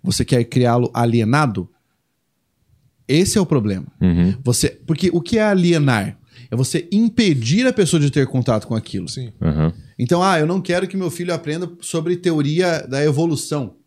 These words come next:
Speaker 1: Beleza, mas ele vai uma hora na vida responder uma prova dele e essa teoria vai estar lá.
Speaker 3: Ele vai precisar daquilo.
Speaker 1: Porque
Speaker 2: Né.
Speaker 1: mesmo com a atual proposta do homeschooling, que agora permite homeschooling até o terceiro ano do ensino médio,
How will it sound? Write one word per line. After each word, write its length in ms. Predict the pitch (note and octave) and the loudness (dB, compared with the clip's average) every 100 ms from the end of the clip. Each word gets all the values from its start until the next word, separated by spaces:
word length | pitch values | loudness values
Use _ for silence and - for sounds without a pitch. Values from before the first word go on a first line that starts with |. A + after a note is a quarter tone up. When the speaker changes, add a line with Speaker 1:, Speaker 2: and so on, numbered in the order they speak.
| _ _ _ _ _ | _ _ _ _ _
Speaker 1:
Beleza, 480 | - B2 F3 G3 D#3+ | -6 -2 0 2 0
mas 180 | G#2 G2+ | -2 -2
ele 100 | A2+ | -2
vai 160 | A2+ C3 | 0 0
uma 160 | C#3+ | 0
hora 160 | C#3 D3 | -2 0
na 100 | D3 | 0
vida 220 | A#2+ C#3 | 0 2
responder 400 | C#3 C3+ - B2 | 0 0 -2 0
uma 160 | B2+ B2+ | 0 0
prova 320 | A2+ B2+ B2+ | 0 0 2
dele 380 | G2 A#2 C3+ - - C3+ B2 | 2 2 0 -4 -14 -20 -6
e 160 | A2+ B2 | 0 2
essa 200 | - B2+ | 2 2
teoria 240 | C3 C3 | 2 2
vai 260 | A2+ A#2+ D#3+ | 2 2 2
estar 340 | - - D3 E3+ | 0 -2 -2 0
lá. 260 | C3 G#2+ - _ _ _ _ _ - | -2 -2 -8 _ _ _ _ _ -6
Speaker 3:
Ele 120 | B2+ | 0
vai 120 | D3 | 0
precisar 520 | D3+ F3 G3+ F3 G3 | 0 -2 -2 0 0
daquilo. 320 | F#3+ D3+ B2+ | 0 -4 -4
Speaker 1:
Porque 260 | B2 E3+ D#3+ | 0 2 2
Speaker 2:
Né. 120 | - | 0
Speaker 1:
mesmo 520 | D#3+ E3 G3 G#3 G3+ G3+ | 0 0 0 0 -2 -2
com 220 | G3 F3 | -2 0
a 100 | E3 | 0
atual 420 | E3 E3 E3 G3+ | 0 0 0 0
proposta 580 | G#3+ F#3 - C#3+ F3 F3 | -4 -6 -2 0 0 -2
do 160 | C#3 B2+ | -4 -2
homeschooling, 560 | C3 - - F3 D#3 | -2 -4 -2 0 0
que 160 | A2+ B2+ | -2 -4
agora 340 | A#2 B2 C3 | 0 0 0
permite 600 | B2+ C3 B2 C3+ C3+ C3+ | 2 2 2 2 0 -2
homeschooling 580 | A2+ B2+ B2 - C3+ B2+ | 0 -2 -4 -8 -6 -4
até 340 | A#2 - C#3 | -6 -2 0
o 120 | D3+ C#3 | 2 2
terceiro 460 | B2+ A#2+ - C#3+ | 0 0 0 2
ano 160 | C3 B2+ | 2 2
do 40 | |
ensino 320 | A#2+ - A#2 | 0 -2 -4
médio, 400 | G#2 A2+ C#3+ B2 | -2 0 0 -2